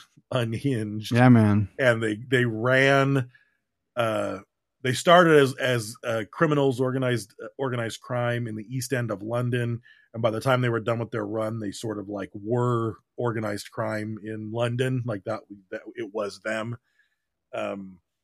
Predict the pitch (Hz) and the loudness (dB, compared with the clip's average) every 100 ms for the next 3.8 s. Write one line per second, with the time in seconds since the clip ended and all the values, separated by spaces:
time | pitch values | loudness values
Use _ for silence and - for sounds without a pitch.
0 | _ _ _ 123 123 160 156 139 147 156 | _ _ _ -2 2 2 4 4 6 4
1 | 131 127 127 123 117 123 120 113 - - | 4 4 4 2 0 0 0 -4 -6 4
2 | 147 151 139 117 113 113 110 117 113 104 | 6 8 6 2 0 0 -2 -4 -8 -8
3 | 107 104 101 110 107 117 120 | -8 -6 -4 -6 -6 -6 -4